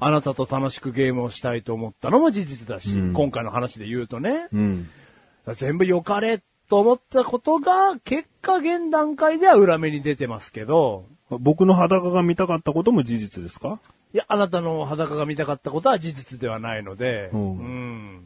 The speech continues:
Speaker 1: まあ、それに関しては、うん、まあ、棚からぼたもちラッキーみたいなところがありますけど。
Speaker 2: 裸見れて？
Speaker 1: 見れてラッキーみたいなところはありますけど、<laughs> だからまあ、全部良かれと思ったことが現段階では裏目に出てるということなので、
Speaker 2: うん。
Speaker 1: まあ、未来をね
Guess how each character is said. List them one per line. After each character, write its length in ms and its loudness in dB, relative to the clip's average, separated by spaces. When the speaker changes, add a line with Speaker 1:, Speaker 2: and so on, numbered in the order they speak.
Speaker 1:
ま 120 -8
あ、 40 -4
そ 160 -6
れ 140 -6
に 80 -10
関 260 -8
し 60 -20
て 140 -2
は、 500 -2
う 40 -16
ん、 380 -10
ま 80 -4
あ、 60 -6
棚 260 -8
か 100 -8
ら 100 -6
ぼ 160 -12
た 120 -10
も 100 -12
ち 120 -14
ラ 100 -8
ッ 140 -16
キ 80 -18
ー 100 -18
み 80 -20
た 80 -18
い 60 -18
な 40 -20
と 100 -18
こ 60 -8
ろ 100 -12
が 80 -14
あ 40 -14
り 60 -18
ま 100 -18
す 100 -20
け 120 -18
ど。 240 -16
Speaker 2:
裸 380 -6
見 160 -2
れ 100 -4
て？ 140 -8
Speaker 1:
見 100 2
れ 120 0
て 100 -6
ラ 140 -6
ッ 80 -20
キ 100 -14
ー 80 -10
み 60 -10
た 100 -4
い 20 -2
な 80 -10
と 80 -6
こ 80 -2
ろ 60 2
は 80 -2
あ 40 -6
り 60 -4
ま 140 -4
す 80 -4
け 80 -4
ど、 340 4
<laughs> 720 -14
だ 80 0
か 60 4
ら 60 2
ま 100 2
あ、 20 2
全 380 -2
部 100 4
良 140 8
か 160 0
れ 80 -2
と 80 -2
思 160 2
っ 40 -20
た 140 -2
こ 140 -2
と 100 -2
が 80 0
現 300 -4
段 200 0
階 220 0
で 80 2
は 60 6
裏 180 8
目 140 -2
に 60 -6
出 100 0
て 100 0
る 80 -2
と 80 -8
い 60 0
う 40 -2
こ 100 -8
と 120 -6
な 140 -6
の 120 -10
で、 260 6
Speaker 2:
う 40 4
ん。 160 6
Speaker 1:
ま 80 6
あ、 60 4
未 160 2
来 400 6
を 100 -4
ね 300 -2